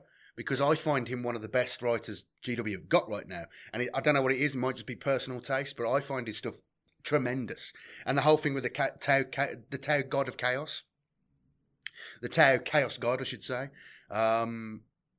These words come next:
seems to have just gone by everybody. I've made videos on it. I've talked about it a lot.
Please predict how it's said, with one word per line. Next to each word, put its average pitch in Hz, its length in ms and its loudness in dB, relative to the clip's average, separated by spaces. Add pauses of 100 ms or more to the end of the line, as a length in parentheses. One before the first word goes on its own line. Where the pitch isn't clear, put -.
(120)
seems 190 220 0
to 196 80 2
have 143 80 0
just - 140 -6
gone 151 240 4
by 147 260 10
everybody. 135 460 2
I've 131 200 2
made 151 200 2
videos 139 400 -2
on 131 100 -4
it. 139 140 -6 (220)
I've 131 120 -10
talked 147 240 -4
about 135 160 0
it 127 80 -2
a 113 60 -4
lot. 120 300 -2